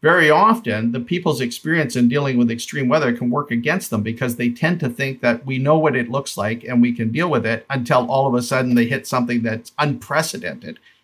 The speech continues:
in terms of impact. And, and that occurs because we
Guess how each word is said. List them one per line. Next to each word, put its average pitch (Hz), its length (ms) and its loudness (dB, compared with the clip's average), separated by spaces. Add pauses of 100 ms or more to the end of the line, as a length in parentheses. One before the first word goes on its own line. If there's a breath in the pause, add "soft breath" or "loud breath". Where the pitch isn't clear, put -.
in 127 180 2
terms 127 260 0
of 120 140 0
impact. 120 600 -2 (520 soft breath)
And, 135 460 0
and 127 180 0
that 131 160 2
occurs 120 380 0
because 123 420 -6
we 131 280 -4